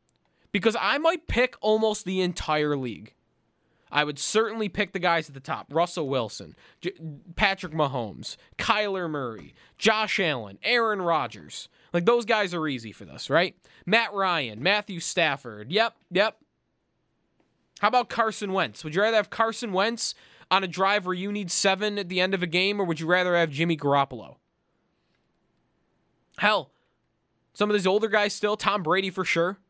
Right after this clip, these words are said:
still. Drew Brees, I would still rather have.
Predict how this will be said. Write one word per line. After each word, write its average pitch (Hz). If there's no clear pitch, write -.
still. 185
Drew 196
Brees, 196
I 175
would 185
still 185
rather 180
have. 175